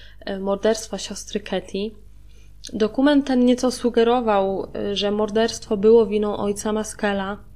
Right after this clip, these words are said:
e, i tych w kościele, którzy obawiali się konsekwencji,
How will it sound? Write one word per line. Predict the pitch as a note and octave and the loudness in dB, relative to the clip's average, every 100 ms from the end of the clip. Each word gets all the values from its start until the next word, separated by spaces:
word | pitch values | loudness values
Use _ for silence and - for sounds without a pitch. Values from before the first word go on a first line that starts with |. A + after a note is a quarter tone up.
| - - - - - - | -20 -20 -20 -20 -20 -8
e, | G3+ G3 | -4 -4
i | - A3+ | -4 -4
tych | - C4+ - | 0 0 -2
w | - | -8
kościele, | - G#3+ - A#3+ A#3 G3 | -4 -4 -2 0 2 0
którzy | G3 G#3 G3 G3+ | -2 -4 -2 -2
obawiali | G#3 G3+ G3+ A3 A#3 G3+ | -2 0 2 4 4 2
się | - | -2
konsekwencji, | G3 G3 G3 G3+ - - G3 F#3 - F#3+ A3 | -6 -6 -6 -8 -6 -4 -4 -4 -8 -8 -8